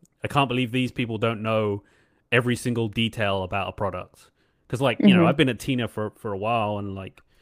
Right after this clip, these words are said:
Speaker 1: if someone asks me about a specific thing, I'd be like, "Ugh, I don't know.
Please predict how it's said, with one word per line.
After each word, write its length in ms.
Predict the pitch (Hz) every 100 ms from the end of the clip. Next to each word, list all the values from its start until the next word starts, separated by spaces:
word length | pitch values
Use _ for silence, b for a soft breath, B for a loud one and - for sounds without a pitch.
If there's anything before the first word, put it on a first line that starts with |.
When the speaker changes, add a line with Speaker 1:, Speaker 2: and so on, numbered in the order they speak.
| _ -
Speaker 1:
if 80 | 120
someone 220 | 165 147
asks 260 | 131 131
me 280 | 135 120 113 _ -
about 380 | 117 110 110 - -
a 40 |
specific 460 | - 123 - 123 113
thing, 200 | 127 113
I'd 120 | 104
be 120 | 107
like, 280 | 104 95 - _ _
"Ugh, 60 | 247
I 140 | 240
don't 80 | 208
know. 240 | 214 190